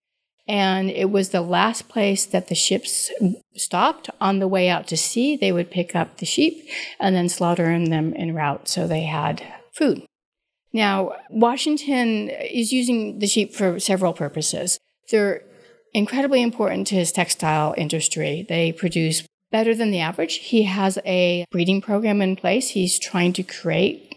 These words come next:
more wool off of his sheep. They produce just over five pounds each in the good years. Not all the years are good years, when they're well cared for,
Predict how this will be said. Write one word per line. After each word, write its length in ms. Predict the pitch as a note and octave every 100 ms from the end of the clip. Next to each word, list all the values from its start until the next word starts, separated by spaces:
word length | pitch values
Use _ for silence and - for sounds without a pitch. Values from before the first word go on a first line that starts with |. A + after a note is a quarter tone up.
| -
more 460 | F3 E3+ D#3+ F3 F3
wool 340 | D#3+ D#3+ G#3
off 200 | - F3+
of 120 | F#3+ F#3
his 160 | F#3+
sheep. 360 | - F#3+ B3 - - G#3+
They 240 | F#3 F3
produce 600 | F3 F#3 F3+ F3+ F#3 - - _ _ _
just 240 | - A#3 -
over 240 | A#3+ A#3
five 380 | A3+ G3 G3 G#3
pounds 400 | - G3+ F#3+ -
each 320 | G3 C#4+ -
in 180 | - F#3
the 80 | E3+
good 240 | E3+ D#3+
years. 300 | F#3 D#4 -
Not 160 | F3+ -
all 140 | E3
the 100 | E3
years 260 | E3+ D#3+ D#3
are 80 | D#3+
good 220 | D#3+ D#3
years, 220 | - B3
when 100 | F#3+
they're 140 | F3+ F3
well 200 | - D3+
cared 280 | - D#3+
for, 260 | - -